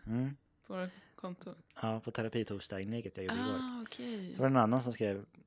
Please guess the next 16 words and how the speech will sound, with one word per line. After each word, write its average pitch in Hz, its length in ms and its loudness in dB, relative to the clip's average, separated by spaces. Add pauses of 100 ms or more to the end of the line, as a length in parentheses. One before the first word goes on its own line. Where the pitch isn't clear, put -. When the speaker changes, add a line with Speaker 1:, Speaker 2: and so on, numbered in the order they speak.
(480)
Speaker 1:
"Det 107 180 -4
här 147 220 4 (140)
är 123 60 -4
spänn-, 101 380 -2
spännande 98 500 -2
igen", 98 440 2
som, 107 240 -6 (140)
som 101 200 -6
liksom 95 440 -8
tänkte 107 300 -4
att 92 80 -10
det, 92 320 -6
att - 180 -16
jag 95 140 -2
beskrev 95 320 -2
avsnittet. - 640 -2